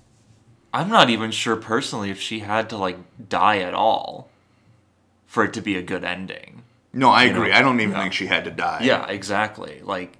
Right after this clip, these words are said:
Speaker 1: it just, it seemed kind of like v-, a very hopeless ending. Like, even if she gets her revenge,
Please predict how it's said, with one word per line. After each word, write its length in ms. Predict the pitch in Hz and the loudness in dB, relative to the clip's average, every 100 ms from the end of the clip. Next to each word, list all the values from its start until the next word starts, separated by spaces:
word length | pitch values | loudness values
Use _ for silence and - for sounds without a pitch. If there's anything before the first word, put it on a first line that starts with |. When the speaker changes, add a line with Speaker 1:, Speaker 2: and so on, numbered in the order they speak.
| _ | _
Speaker 1:
it 120 | 127 120 | -8 -6
just, 320 | 120 - - | -6 -8 -8
it 120 | 120 | -4
seemed 340 | - 135 135 | -2 -2 -4
kind 220 | 120 113 107 | -4 -2 -2
of 120 | 101 | 0
like 340 | 98 90 - _ _ _ _ _ _ _ _ _ _ _ _ _ _ _ _ - | -2 -2 -10 _ _ _ _ _ _ _ _ _ _ _ _ _ _ _ _ -20
v-, 240 | 101 117 | -14 -8
a 80 | 104 | -6
very 400 | 92 95 104 101 | -6 -4 -2 -4
hopeless 760 | - - 90 - - 139 - - | -6 -10 -10 -12 -4 2 4 2
ending. 500 | - 92 110 120 143 | -4 -6 -6 -6 -6
Like, 180 | 135 110 | -8 -4
even 320 | 127 123 127 | -2 0 0
if 140 | 107 107 | 0 -2
she 180 | - | -4
gets 240 | 92 104 - | -4 -4 -4
her 140 | 113 | -4
revenge, 800 | 101 98 90 95 92 107 117 - | -4 -6 -6 -12 -12 -12 -12 -12